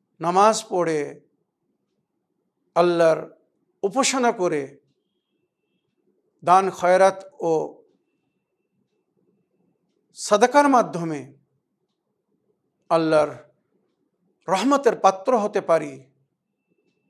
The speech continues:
আমাদের নসিবে যেন আল্লাহ রব্বুল আলামিন নিজের বরকতের বর্ষণ করেন এবং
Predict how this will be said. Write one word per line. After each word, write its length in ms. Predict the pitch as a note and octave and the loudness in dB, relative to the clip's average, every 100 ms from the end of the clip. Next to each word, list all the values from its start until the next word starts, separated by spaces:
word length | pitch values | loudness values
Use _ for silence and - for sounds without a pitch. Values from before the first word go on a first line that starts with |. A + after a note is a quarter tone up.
| _ _ - | _ _ -4
আমাদের 420 | F3 F3 D#3+ D3 | 0 0 0 -6
নসিবে 360 | F3 F3+ G3+ F3+ | -6 -6 -6 -4
যেন 220 | E3 E3 | -4 -6
আল্লাহ 360 | E3 D#3+ E3 | -6 -4 -2
রব্বুল 320 | D#3+ D3 D#3+ D#3 | -4 -6 -6 -4
আলামিন 720 | D#3 D#3 D#3+ F#3+ G#3+ G#3+ G3+ _ _ _ _ _ _ _ _ _ _ _ _ _ - | -4 -6 -6 -6 -6 -8 -16 _ _ _ _ _ _ _ _ _ _ _ _ _ -10
নিজের 640 | E3+ D3+ E3+ D3 - - _ _ _ _ _ _ _ _ _ _ _ _ _ _ G#3+ | -8 -2 -2 -2 -6 -20 _ _ _ _ _ _ _ _ _ _ _ _ _ _ -2
বরকতের 760 | E3 A#3+ B3 C#4 A#3+ E3+ B2+ - _ _ _ _ _ - | 2 2 2 0 0 -2 -10 -20 _ _ _ _ _ 0
বর্ষণ 400 | G3+ F3+ A3+ A#3+ | 0 0 -6 -4
করেন 500 | F#3+ E3 D3+ C3 - _ _ _ _ _ - | -2 -2 -4 -12 -20 _ _ _ _ _ -8
এবং 460 | F3 D#3+ D3 C#3+ | -2 -2 -4 -10